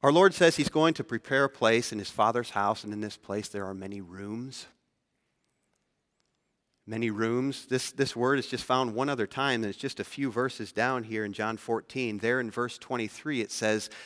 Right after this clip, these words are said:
Jesus answered him, "If anyone loves me, he will keep my word, and my Father will love him, and we will come to him and make our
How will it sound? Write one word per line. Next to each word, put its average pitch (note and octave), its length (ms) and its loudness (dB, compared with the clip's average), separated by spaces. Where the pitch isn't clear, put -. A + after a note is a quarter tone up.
Jesus C#3+ 420 0
answered C#3 440 -4
him, G2+ 220 -6
"If B2 140 -4
anyone C#3+ 300 0
loves C3+ 400 2
me, A#2 160 0
he B2+ 160 -4
will A2 140 0
keep - 360 -10
my D#3 180 -2
word, G#2+ 460 -6
and A#2+ 140 0
my G#2+ 160 4
Father C#3+ 340 0
will D3+ 220 -2
love A2 280 2
him, B2 300 -4
and C3 160 0
we C3+ 120 2
will C3 120 2
come F#3+ 360 -2
to A2+ 120 -2
him A#2 320 -2
and A#2+ 200 -4
make C#3 280 -4
our A2 280 0